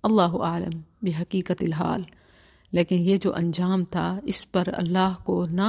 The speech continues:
کوئی ان پر ترس، نہ کوئی خوف، کچھ نہ آیا۔ وَلَا يَخَافُ عُقْبَاهَا، اور نہیں وہ ڈرتا،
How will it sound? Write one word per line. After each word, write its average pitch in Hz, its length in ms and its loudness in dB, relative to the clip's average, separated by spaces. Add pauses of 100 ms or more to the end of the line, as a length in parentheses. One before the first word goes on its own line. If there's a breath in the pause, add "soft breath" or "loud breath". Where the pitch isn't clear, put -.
کوئی 202 280 2
ان 180 120 0
پر 170 220 -2
ترس، 196 540 2
نہ 180 160 0
کوئی 180 140 -4
خوف، 180 420 0 (160)
کچھ - 260 0
نہ 185 60 4
آیا۔ 147 360 0 (800 soft breath)
وَلَا 180 500 4
يَخَافُ 170 760 2 (180)
عُقْبَاهَا، 165 1120 4 (760)
اور 180 260 4 (580 soft breath)
نہیں 196 440 4
وہ 190 120 4
ڈرتا، 175 680 0